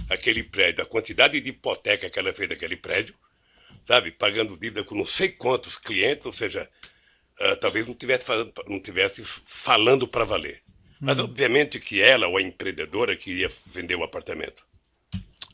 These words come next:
Speaker 2: O senhor tá dizendo que ela não queria vender o, os apartamentos do prédio? Não sei se eu
Speaker 1: Não,
Speaker 2: entendi.
Speaker 1: eu tô dizendo que ela, se tava fazendo a reforma,
Speaker 2: Aham.
Speaker 1: com as críticas que eu fiz, é porque ela queria vender o apartamento.
Speaker 2: Sei.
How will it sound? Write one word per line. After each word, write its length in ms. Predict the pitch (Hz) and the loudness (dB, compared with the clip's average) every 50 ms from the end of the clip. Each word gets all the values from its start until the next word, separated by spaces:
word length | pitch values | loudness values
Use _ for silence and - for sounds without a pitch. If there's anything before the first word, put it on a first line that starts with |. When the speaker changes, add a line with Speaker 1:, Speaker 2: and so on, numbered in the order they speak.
| _ - | _ -16
Speaker 2:
O 40 | - | -10
senhor 160 | - 139 131 | -6 -4 -4
tá 60 | 127 | -4
dizendo 260 | 120 117 135 135 135 | -4 -2 -4 -4 -4
que 120 | 127 - 135 | -4 -4 -4
ela 280 | 131 131 139 143 147 - - - | -4 -4 -6 -6 -10 -16 -14 -8
não 160 | - 127 127 | -6 -6 -4
queria 260 | - 139 131 143 151 | -2 0 2 2 2
vender 300 | 139 139 131 123 123 139 | 2 0 -2 -2 0 -2
o, 100 | 143 135 - - | -4 -4 -6 -10
os 240 | - 127 120 120 127 | -10 -10 -8 -6 -6
apartamentos 460 | 120 123 127 123 127 131 135 127 117 | -6 -6 -6 -6 -6 -6 -6 -6 -8
do 60 | 117 | -8
prédio? 280 | - 147 160 180 180 151 | -8 -6 -6 -4 -4 -4
Não 120 | 127 127 | -4 -6
sei 120 | - - 127 | -4 -4 -2
se 80 | 123 | 0
eu 80 | 127 135 | 0 2
Speaker 1:
Não, 80 | 131 117 | 2 2
Speaker 2:
entendi. 300 | 131 131 120 127 127 120 117 | 0 0 0 0 -2 -2 -4
Speaker 1:
eu 60 | - | -4
tô 120 | - 131 135 | -4 -4 -2
dizendo 460 | 131 139 110 95 131 147 147 147 135 | -2 -2 0 4 4 4 4 2 -2
que 320 | - - 104 90 71 - - _ _ _ _ _ _ _ _ _ _ _ _ _ - 104 | -8 -8 -8 -8 -8 -10 -14 _ _ _ _ _ _ _ _ _ _ _ _ _ 4 6
ela, 380 | 110 131 147 156 165 170 - - | 8 8 8 8 6 4 2 -2
se 200 | - - 127 - | -10 -8 -8 -4
tava 340 | - - 131 139 127 117 | 2 4 4 6 6 4
fazendo 460 | - - 113 98 85 92 107 120 113 104 | 2 2 0 0 0 0 -2 0 0 -2
a 40 | |
reforma, 720 | 87 107 101 - - - 76 67 67 - 71 71 95 101 - - - | -2 -2 -4 -6 -6 -6 -6 -6 -6 -6 -8 -8 -8 -8 -8 -10 -6
Speaker 2:
Aham. 340 | 139 131 127 135 131 123 123 - - _ - | -6 -4 -2 -2 -4 -6 -8 -12 -18 _ -14
Speaker 1:
com 160 | - 101 104 107 | -6 0 0 0
as 120 | - - | 0 0
críticas 520 | - - 120 151 165 - - - - - | -4 -8 -6 -6 -6 -6 -6 -6 -6 -6
que 80 | - - | -6 -10
eu 80 | 90 - | -10 -10
fiz, 340 | - - 120 131 123 95 | -8 -6 -4 -4 -2 -2
é 60 | 104 98 | -2 -4
porque 180 | - - - | -4 -2 0
ela 100 | 117 127 | 0 0
queria 280 | - - 135 120 131 123 | 0 0 2 4 4 4
vender 280 | 110 139 123 110 117 | 4 2 0 2 2
o 80 | 113 120 | 2 0
apartamento. 600 | 117 - - - 135 123 80 76 - _ - - _ _ - - | 0 -2 -4 -6 -6 -6 -6 -8 -10 _ -20 -20 _ _ -20 -16
Speaker 2:
Sei. 380 | - - - 117 117 117 113 | -14 -10 -8 -8 -8 -10 -12